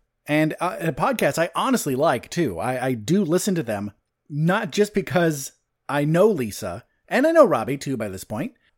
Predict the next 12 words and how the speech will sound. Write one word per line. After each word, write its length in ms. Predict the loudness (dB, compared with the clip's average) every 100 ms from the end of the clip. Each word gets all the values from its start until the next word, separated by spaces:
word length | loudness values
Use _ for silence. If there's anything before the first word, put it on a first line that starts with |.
| -6
but 180 | -4 -4
because 180 | -2 0
I 100 | 0
actually 420 | 0 0 0 0
like 380 | 0 0 0 0
their 200 | 0 0
show. 440 | 0 2 2 2
They 140 | 0 -4
do 140 | -4
good 200 | -4 -6
stuff. 400 | -4 -2 -2 -4 _ _ _
So 420 | -10 -2 0 0